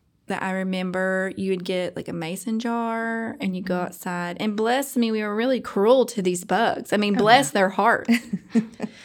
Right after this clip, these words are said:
Speaker 1: Like, who can ever forget the smell of one that you accidentally smash on your hands? You know, it's, like, so
Speaker 2: <laughs>
Speaker 1: bad. So that was, like, a fun thing in summer that, um,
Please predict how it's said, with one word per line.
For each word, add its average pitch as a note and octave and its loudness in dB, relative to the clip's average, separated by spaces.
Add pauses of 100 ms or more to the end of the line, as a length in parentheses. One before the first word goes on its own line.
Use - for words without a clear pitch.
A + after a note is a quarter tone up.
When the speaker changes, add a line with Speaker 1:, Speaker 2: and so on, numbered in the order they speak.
(200)
Speaker 1:
Like, A3 -2
who B3+ 2
can C4+ 0
ever G#3+ -2
forget G#3 -2
the - -2
smell G3 -2
of - -4
one E3+ -4
that F3 -4
you F#3 -2
accidentally F#3 -2
smash F3+ -4
on F#3 -4
your F3+ -4
hands? G3+ -2
You A3 0
know, A3 -2
it's, A3 0
like, G#3 0
so G3 -2
Speaker 2:
<laughs> F3+ -2
Speaker 1:
bad. G3+ -4 (1200)
So - -4
that D#4 0
was, F#4 -4
like, B3+ -4
a A#3 -4
fun G3+ -6
thing G3 -4
in F#3 -4
summer F3 -6 (320)
that, F3 -8 (160)
um, G3+ -8